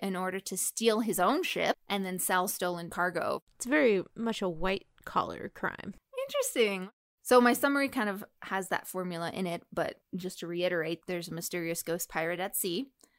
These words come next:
Speaker 1: The suspects are Mister Magnus, and we do meet his butler, so that could be a possible second suspect.
Speaker 2: It's always the butler.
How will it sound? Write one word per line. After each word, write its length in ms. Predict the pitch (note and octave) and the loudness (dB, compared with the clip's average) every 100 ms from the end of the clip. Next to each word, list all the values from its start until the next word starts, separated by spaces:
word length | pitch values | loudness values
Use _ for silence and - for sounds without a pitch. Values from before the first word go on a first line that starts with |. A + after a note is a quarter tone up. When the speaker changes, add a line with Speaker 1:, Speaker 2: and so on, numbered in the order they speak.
| _ _ _ - | _ _ _ -8
Speaker 1:
The 80 | F#3+ | -2
suspects 640 | G#3 G#3 - G3 F#3+ - | 0 0 0 -2 -2 -2
are 100 | F#3 | -4
Mister 280 | F3 E3+ F#3 | -4 -6 -4
Magnus, 460 | E3+ E3+ F3 F3 - | -4 -4 -4 -6 -4
and 140 | G3 | -2
we 100 | G3+ | 0
do 120 | A3+ C#4+ | 2 4
meet 160 | C#4 | 4
his 160 | C4+ G3 | 2 4
butler, 520 | G3 A3 F#3 G3 G3+ | 6 6 4 2 2
so 140 | A#3 F3 | 0 0
that 180 | F3+ | 0
could 120 | - G3 | -2 -6
be 80 | D#3+ | -6
a 40 | |
possible 460 | - D#3+ - E3+ E3+ | -2 -4 -4 -8 -6
second 340 | - - C#3+ | -6 -8 -10
suspect. 540 | - D3 - D3+ E3+ | -8 -8 -4 -4 -4
Speaker 2:
It's 80 | - | -2
always 240 | A#3 A#3 - | -2 -2 -4
the 80 | |
butler. 400 | - F#3+ - - | -8 -8 -8 -16